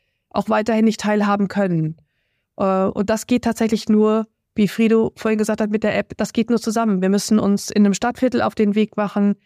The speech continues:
Das ist der Grund, warum wir hier nochmal dieses Innovation Lab gegründet haben, weil wir gesagt haben, wir brauchen, wir brauchen die Stadt, wir brauchen das Veedel,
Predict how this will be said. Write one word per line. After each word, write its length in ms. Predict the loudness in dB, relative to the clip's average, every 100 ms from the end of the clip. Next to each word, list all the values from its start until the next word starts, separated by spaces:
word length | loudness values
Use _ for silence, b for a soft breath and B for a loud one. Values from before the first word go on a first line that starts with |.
| _
Das 160 | -6 -4
ist 100 | -4
der 80 |
Grund, 220 | -2 -2 0
warum 160 | 0
wir 60 | 2
hier 100 | 2
nochmal 180 | 0 0
dieses 220 | 0 0
Innovation 440 | 0 0 0 0
Lab 160 | -2 -2
gegründet 420 | -2 0 -2 0
haben, 180 | -2 0
weil 160 | 0 0
wir 100 | 0
gesagt 380 | 0 -4 -4
haben, 320 | -2 -2 -4 -8 b b _ _ _ _ _ _
wir 160 | -4 -2
brauchen, 440 | 0 0 0 0
wir 120 | 0 0
brauchen 400 | 0 0 0 0 -6 -4
die 60 |
Stadt, 220 | -2 -2 -2
wir 80 | -4
brauchen 280 | -2 -2 -2
das 220 | -2 -2
Veedel, 420 | 0 0 0 -2